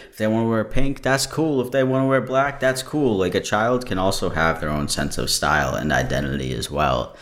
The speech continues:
Like, they're the same type of people who would be like, "You're not forcing your little boy to play with trucks and he likes Barbies?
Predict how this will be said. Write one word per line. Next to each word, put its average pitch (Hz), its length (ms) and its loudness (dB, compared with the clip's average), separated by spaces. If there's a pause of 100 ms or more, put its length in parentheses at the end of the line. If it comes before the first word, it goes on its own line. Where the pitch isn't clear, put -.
(320)
Like, 73 160 -2
they're 90 160 0
the 92 100 0
same 95 240 2
type 90 160 2
of 87 140 0
people 78 320 0
who 80 100 -2
would 78 140 2
be 76 120 0
like, 71 320 -2 (800)
"You're 104 300 0
not 127 240 0
forcing 95 500 0
your 104 140 4
little 92 180 0
boy 85 240 2
to 80 80 0
play 90 220 0
with - 260 -4
trucks - 800 0
and 87 100 2
he 98 140 2
likes 78 260 0 (160)
Barbies? 101 760 0